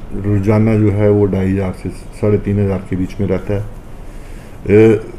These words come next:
जो पहले जो था वो दिसंबर माह में ये संख्या जो थी आठ सौ से एक हजार test per day होती थी। Secondly जो, अ,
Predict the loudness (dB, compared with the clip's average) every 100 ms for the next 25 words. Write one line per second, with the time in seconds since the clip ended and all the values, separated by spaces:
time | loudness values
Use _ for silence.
0 | -14 -14 -14 -14 -14 -12 -4 0 4 4
1 | 6 6 6 2 2 4 4 2 2 2
2 | 2 4 2 2 2 2 2 0 -4 0
3 | 0 0 -2 0 2 0 -4 -4 0 2
4 | 2 0 0 -4 -8 -14 -14 -14 -12 -4
5 | -2 -2 -2 -2 -2 -4 -6 -10 -12 -12
6 | -14 -14 -16 -14 -14 -14 -14 -10 -8 0
7 | 0 2 2 4 2 0 -2 0 4 4
8 | 4 2 -2 -6 -14 -14 -8